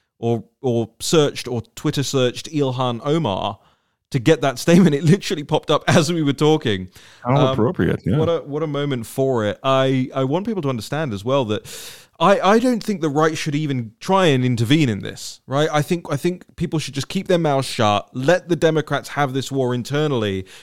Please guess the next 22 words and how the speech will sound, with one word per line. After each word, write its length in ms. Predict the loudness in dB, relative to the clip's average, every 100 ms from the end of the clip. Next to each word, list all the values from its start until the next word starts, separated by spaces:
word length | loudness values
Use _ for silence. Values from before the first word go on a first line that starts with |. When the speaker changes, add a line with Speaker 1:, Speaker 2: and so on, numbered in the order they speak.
| _
Speaker 1:
because 260 | -2 0 0
the 100 | -2
second 460 | -2 -2 -2 -2
they 200 | 0 0
s-, 340 | 0 -6 -10 -4
they, 260 | -2 -2
they 240 | -4 -6 -6
sniff 540 | -6 -6 -4 -4 -6
that 160 | -10 -8
the 80 | -4
right 240 | -2 -2
is 100 | -4
excited 460 | -8 -8 -8 -6 -4
about 220 | -2 -2
this, 240 | -4 -6 -12 -20 -20 -20 _ _
you 80 | -6
know, 160 | -4 -4
and 140 | -4
somebody's 320 | -2 -2 -2
probably 240 | -2 0 0
gonna, 160 | -2
Tucker 380 | -4 -4 -2 0